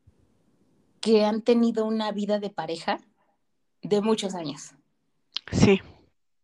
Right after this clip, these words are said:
Speaker 1: Y yo creo que también ha sido fuerte para <laughs> nosotros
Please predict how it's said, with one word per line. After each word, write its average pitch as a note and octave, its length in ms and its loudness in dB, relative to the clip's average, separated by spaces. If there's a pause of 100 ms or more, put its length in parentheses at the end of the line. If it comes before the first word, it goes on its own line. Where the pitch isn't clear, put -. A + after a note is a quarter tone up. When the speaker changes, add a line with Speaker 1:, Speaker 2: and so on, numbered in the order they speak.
(340)
Speaker 1:
Y A#3 280 4
yo A3+ 200 4
creo A3+ 240 0
que G#3+ 500 -8
también G3 560 -8
ha F#3 140 -6
sido G3+ 280 -6
fuerte G3 360 -2
para F3 260 -6
<laughs> - 0 -
nosotros G3 640 0